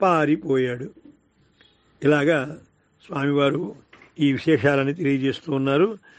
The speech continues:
మిగిలినటువంటి భాగాన్ని రేపటి రోజున మనము అనుభవిద్దాము. దివ్యమైనటువంటి శ్రీ సూక్తులు సాగిస్తున్నటువంటి స్వామివారికి,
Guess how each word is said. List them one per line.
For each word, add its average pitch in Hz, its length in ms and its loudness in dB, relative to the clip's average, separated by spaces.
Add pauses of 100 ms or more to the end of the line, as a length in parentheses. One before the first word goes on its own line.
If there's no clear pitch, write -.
(220)
మిగిలినటువంటి 175 640 0
భాగాన్ని 139 600 0 (500)
రేపటి 185 400 2
రోజున 143 500 0 (560)
మనము 135 520 -8 (1120)
అనుభవిద్దాము. 135 720 0 (680)
దివ్యమైనటువంటి 143 680 0
శ్రీ 143 200 -2
సూక్తులు 147 360 -4
సాగిస్తున్నటువంటి 131 800 -4
స్వామివారికి, 131 760 -2